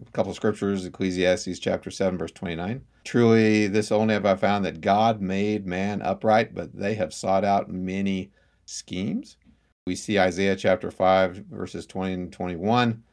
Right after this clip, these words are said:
"Those that call evil good and good evil, who put darkness for light, light for darkness." And the latter part that says, "Woe to those who are wise in their own eyes and prudent in their own sight."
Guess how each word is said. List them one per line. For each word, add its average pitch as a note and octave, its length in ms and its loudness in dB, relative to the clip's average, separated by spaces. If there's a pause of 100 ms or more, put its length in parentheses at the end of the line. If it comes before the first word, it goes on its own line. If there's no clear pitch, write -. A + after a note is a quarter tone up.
(200)
"Those G#2 320 2
that G2 140 -6
call G2 320 4
evil A#2+ 340 -2
good A2 380 0
and E2+ 260 -10
good G2+ 220 -2
evil, A2 460 -6
who B2 60 -10
put - 180 -6
darkness F#2 340 -4
for F2 180 -6
light, E2+ 360 0
light - 260 -8
for - 140 -12
darkness." - 460 -8 (140)
And F2+ 240 -12
the F2 80 -8
latter F#2+ 280 2
part G#2 260 2
that F2 80 -4
says, F#2+ 340 -4
"Woe A2+ 380 2
to G3+ 160 0
those D3+ 360 0
who B2 120 -2
are E2+ 160 2
wise F2 540 0
in G2+ 100 -4
their E2+ 220 -8
own G#2 220 -2
eyes D3 440 -2 (300)
and E2 240 -8
prudent A#2 480 -2 (100)
in G2 160 -2
their E2 240 -8
own D#2+ 220 -8
sight." - 560 -6